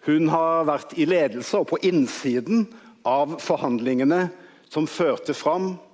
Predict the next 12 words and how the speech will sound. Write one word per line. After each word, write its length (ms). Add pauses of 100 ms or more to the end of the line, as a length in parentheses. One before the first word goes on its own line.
(200)
til 340 (280)
de 100
nye 540 (420)
banebrytende 880 (220)
E 180
U-lovgivningene. 960 (640)
Deretter 400 (800)
skal 320
vi 260
møte 380
norske 340
politikere 640